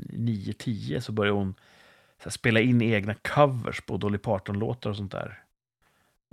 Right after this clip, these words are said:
Men fick ingen riktigt gehör för det. Och så tänkte jag, "Jag måste kanske börja skriva egen musik." För att,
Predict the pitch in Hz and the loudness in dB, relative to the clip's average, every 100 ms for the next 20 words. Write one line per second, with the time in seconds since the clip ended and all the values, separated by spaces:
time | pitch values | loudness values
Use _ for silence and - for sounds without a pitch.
0 | - 104 104 104 104 98 92 76 - - | -8 -6 -4 -6 -4 -4 -2 -6 -8 -10
1 | - - 123 107 131 135 113 - - - | -12 -8 -4 2 6 6 4 -2 -4 -4
2 | 90 _ _ _ _ _ _ - _ _ | -10 _ _ _ _ _ _ -20 _ _
3 | _ _ _ - 123 170 123 110 135 156 | _ _ _ -10 2 4 4 8 8 8
4 | 151 - 139 143 127 131 135 120 - - | 6 2 4 4 4 4 6 6 2 -2
5 | 170 160 120 160 151 117 107 101 - - | 0 2 2 4 4 2 0 -2 -4 -8
6 | - - - - 107 - - | -12 -18 -16 -12 -12 -12 -18